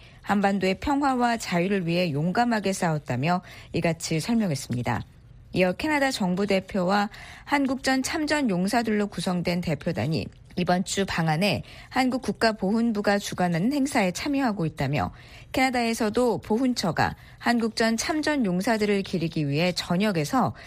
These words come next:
다양한 여러 기념 행사를 개최하고 지원하고 있다고 밝혔습니다. 특히 정전 기념일인 이십칠 일 브램튼시에 있는 한국전쟁 캐나다인 참전용사 추모의 벽에서 기념식이 거행되며,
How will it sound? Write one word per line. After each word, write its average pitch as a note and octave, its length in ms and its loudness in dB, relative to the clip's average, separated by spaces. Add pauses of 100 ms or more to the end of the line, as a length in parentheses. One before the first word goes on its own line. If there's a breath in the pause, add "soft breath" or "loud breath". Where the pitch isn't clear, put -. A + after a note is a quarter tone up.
(160 loud breath)
다양한 F#3 520 2
여러 D3 280 2
기념 A3 420 0
행사를 A3+ 360 0
개최하고 E3 680 -2
지원하고 F#3+ 640 0
있다고 C3 440 -4
밝혔습니다. C3 800 -4 (600 loud breath)
특히 C4 220 0
정전 C4+ 480 2
기념일인 A#3 640 2
이십칠 G#3 520 -2
일 B2+ 240 0
브램튼시에 A3+ 800 0
있는 G#3+ 360 2 (260 loud breath)
한국전쟁 G3+ 800 0
캐나다인 C4+ 460 2
참전용사 B3+ 720 0
추모의 D4 400 0
벽에서 G3+ 500 0 (240 loud breath)
기념식이 G#3+ 600 2
거행되며, D3 680 0